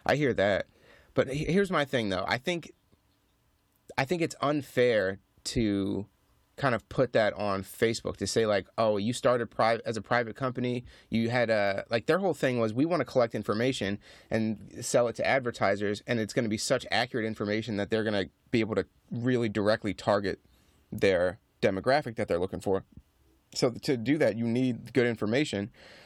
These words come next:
And I think that's why they probably wanted people to use their real name and just be real as possible so we can collect this real data. Now, that obviously is in conflict with the customers',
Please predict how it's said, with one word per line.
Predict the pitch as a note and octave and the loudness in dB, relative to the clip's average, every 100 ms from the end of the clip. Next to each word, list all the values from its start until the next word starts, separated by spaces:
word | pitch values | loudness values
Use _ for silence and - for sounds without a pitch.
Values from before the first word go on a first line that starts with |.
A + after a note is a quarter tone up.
| - - _ _ | -20 -20 _ _
And | A#2 A2+ A2+ A2 - | 0 2 0 -2 -2
I | A2 A2+ | 0 0
think | C#3+ A2+ | -2 0
that's | A#2+ C#3 | 0 2
why | B2+ G#2 | 0 0
they | G#2 | 0
probably | - A2 G2+ G#2+ G2 | 0 0 0 -2 0
wanted | G2+ G#2+ F#2+ | 0 -2 -2
people | A#2 G#2 | -4 -2
to | |
use | G2+ A2 | -2 0
their | F#2+ | 0
real | F#2+ A2 | 2 0
name | A2 G#2 G#2 G2+ - | 0 0 0 -2 -2
and | F#2+ F2 | -4 -4
just | - A2+ - | -4 -4 -2
be | G2+ | -2
real | G2+ A#2 A#2+ | 0 0 2
as | A2+ | 0
possible | - A2+ A2+ F#2 | 0 0 0 -4
so | F#2 G2+ | -4 -2
we | G2 | -4
can | G2+ | -4
collect | - F#2+ - | -2 -2 -2
this | G2 | -2
real | F#2 F2 | -2 2
data. | G#2 F2+ D2+ - - - - | 2 2 0 -8 -16 -10 0
Now, | A#2 | 2
that | G2 C3+ D3+ - - _ - - | 4 0 0 -6 -20 _ -10 0
obviously | C3 B2 - A2 | 2 2 -2 -2
is | G#2+ | -2
in | |
conflict | G2+ C3+ A#2 - G2 - | -2 0 -2 0 -2 0
with | G2 F#2+ _ | 0 0 _
the | G2 | -6
customers', | - C3+ - G2 E2 - | 0 0 0 -2 -2 -4